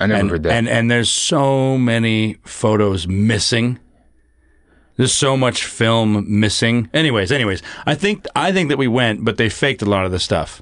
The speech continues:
Speaker 1: Okay, that's interesting. You know, wh-, what else is interesting is if you speak to somebody that watched the moon landing live on T V back in when, in the sixties, um,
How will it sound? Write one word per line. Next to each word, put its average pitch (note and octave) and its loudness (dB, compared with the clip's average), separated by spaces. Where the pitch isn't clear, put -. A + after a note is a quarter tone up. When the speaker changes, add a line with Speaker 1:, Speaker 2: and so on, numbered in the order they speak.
Speaker 1:
Okay, G#2 -2
that's G#2 -2
interesting. E2+ -2
You A#2+ 2
know, D3 2
wh-, - -4
what C#3 2
else F#3 0
is A2+ -2
interesting G2+ 0
is G2+ 0
if G#2+ -2
you D#3+ 2
speak C3+ -2
to A#2+ -2
somebody G#2+ 2
that F#2+ -2
watched G2 0
the G#2+ 0
moon G2+ 4
landing F#2 0
live F2+ 0
on F#2 -2
T G2+ 0
V F2 0
back E2+ -2
in F2 2
when, F#2 0
in G2+ 2
the F#2+ 2
sixties, G2+ -2
um, F2 0